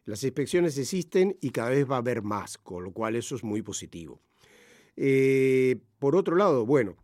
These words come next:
eh, por ejemplo, bueno, hay algo muy importante que, eh, dentro de la carne está la famosa cuota Hilton, ¿no? Y la cuota Hilton, que era solamente por contingentes y con unos aranceles muy altos por parte de la Unión Europea,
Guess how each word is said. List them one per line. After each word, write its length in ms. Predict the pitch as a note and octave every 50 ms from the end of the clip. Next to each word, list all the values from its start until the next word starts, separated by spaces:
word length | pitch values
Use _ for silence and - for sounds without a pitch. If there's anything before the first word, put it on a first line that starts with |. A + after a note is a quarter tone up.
| _ _ _ _ _
eh, 320 | - - B2 A#2 A#2 A2+ G2+
por 160 | A2 B2 A2+
ejemplo, 540 | A2+ - D3+ C#3 B2+ A#2+ C#3 C3+ C3+ C3+ C3+
bueno, 260 | G2 B2 A#2+ A2 E2+ _ _ _ _ _
hay 220 | - A#2+ A#2 B2 A#2+
algo 320 | A#2 A#2+ B2 B2 B2 B2
muy 200 | A#2 A2+ B2 B2+
importante 680 | B2+ A2 B2+ B2 - - D3 C#3 C#3 B2 C3+ D3+ D#3 D#3 _ _ _ _ _ _ -
que, 380 | B2+ B2+ C3+ C3+ C#3+ D3 D3 -
eh, 960 | A#2+ A#2 A2 G#2+ G#2+ G#2 G#2 G#2 G2+ G2+ G2+ G2 F#2+ G2 F#2+ F#2 F#2 F#2 F#2 -
dentro 340 | - A#2 B2 A#2 G#2+ G#2+ A#2
de 80 | A#2+ A2+
la 80 | A2+
carne 380 | A2 - C3 B2 B2+ C3 D3+ -
está 220 | - - - - B2
la 60 | A#2+
famosa 340 | - B2 A2+ A2+ - B2 G#2+
cuota 240 | G#2 G#2+ G2 G2 F#2
Hilton, 400 | - D#3 D3 A#2+ F#2 F2+ E2+ F2
¿no? 140 | G2 B2+ G#2+ _ _ - - _
Y 60 | - C3
la 100 | A#2 A#2
cuota 260 | G#2+ B2+ B2+ G#2+ C3 A#2+
Hilton, 460 | - C#3+ C#3 C3 A#2+ D3 D#3 E3+ E3
que 180 | E3 - G2 G2+
era 140 | G#2+ G#2+ G#2+
solamente 500 | - - A2+ G#2+ G#2+ G#2 A2 A2 A2+ F#2
por 140 | F2 F#2+
contingentes 640 | F#2 A2+ G#2 F#2+ - F#2+ G2 B2+ C3 A2+ B2 G#2 G#2
y 20 |
con 160 | - G#2 F2+
unos 160 | F#2 G2+ G#2 A2+
aranceles 460 | G#2+ G2+ G2+ - A2+ G#2 G#2+ G2 A2
muy 200 | A2+ A2+ A2+ A#2+
altos 280 | C3 C3+ A2 - G2+
por 160 | _ - F2 -
parte 240 | G2 G2+ - G#2+
de 60 | G#2 G2+
la 40 |
Unión 240 | G2+ G#2 G#2+ A2 G#2+
Europea, 420 | A2 A2+ B2 A#2 A#2 C#3+ D3+ F3+